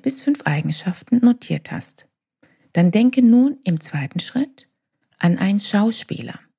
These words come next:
Jemand, der vielleicht immer wieder ähnliche Rollen verkörpert und von dem du eine bestimmte Vorstellung oder Vorannahme hast. Vermutlich kennst du den Schauspieler nicht persönlich, vielleicht aber doch.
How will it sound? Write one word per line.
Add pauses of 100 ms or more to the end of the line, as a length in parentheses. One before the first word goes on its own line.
(640)
Jemand,
der
vielleicht
immer
wieder
ähnliche
Rollen
verkörpert (480)
und
von
dem
du
eine
bestimmte
Vorstellung
oder
Vorannahme
hast. (360)
Vermutlich
kennst
du
den
Schauspieler
nicht
persönlich, (420)
vielleicht
aber
doch.